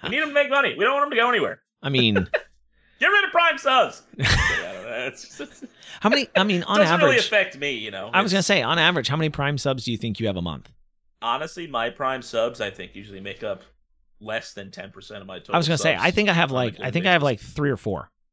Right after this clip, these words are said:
Speaker 2: Three or
Speaker 1: Yeah.
Speaker 2: four a month on average. You
Speaker 1: If
Speaker 2: know,
Speaker 1: that.
Speaker 2: and, and again, that's one where I think, uh, Prime sub to me is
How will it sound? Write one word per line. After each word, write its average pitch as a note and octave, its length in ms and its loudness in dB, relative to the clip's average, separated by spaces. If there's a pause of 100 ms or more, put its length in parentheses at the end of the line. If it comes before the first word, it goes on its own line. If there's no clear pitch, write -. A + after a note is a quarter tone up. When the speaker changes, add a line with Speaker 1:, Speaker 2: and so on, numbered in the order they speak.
(120)
Speaker 2:
Three G3 180 0
or F3 60 0
Speaker 1:
Yeah. F#2+ 80 -2
Speaker 2:
four D3+ 160 4
a B2 40 2
month A2 300 -2
on G2 140 -2
average. G2 520 -4 (400)
You A#2 100 -2
Speaker 1:
If - 20 0
Speaker 2:
know, G#2+ 140 0
Speaker 1:
that. F#2+ 280 -4 (220)
Speaker 2:
and, G3+ 160 -2
and G3 120 0
again, F3 220 -2
that's C#3+ 220 -4
one D3+ 180 0
where C#3+ 140 2
I C3+ 80 0
think, D3+ 240 -2 (280)
uh, - 200 -2
Prime A3 280 2
sub F#3+ 240 2
to D#3+ 80 0
me B2+ 400 -2
is C#3 400 0